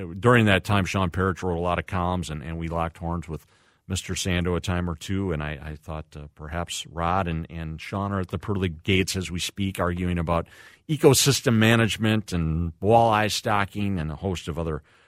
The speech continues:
outdoor issues. So rest in peace, Rod Sando,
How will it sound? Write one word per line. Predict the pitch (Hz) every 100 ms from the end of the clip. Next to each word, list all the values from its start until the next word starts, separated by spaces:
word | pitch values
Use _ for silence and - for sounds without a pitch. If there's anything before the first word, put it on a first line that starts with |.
| _ _
outdoor | 92 87 90 82
issues. | 82 - -
So | -
rest | 120 127 -
in | 98
peace, | - 95 -
Rod | 87 85
Sando, | - 95 90 87 87 85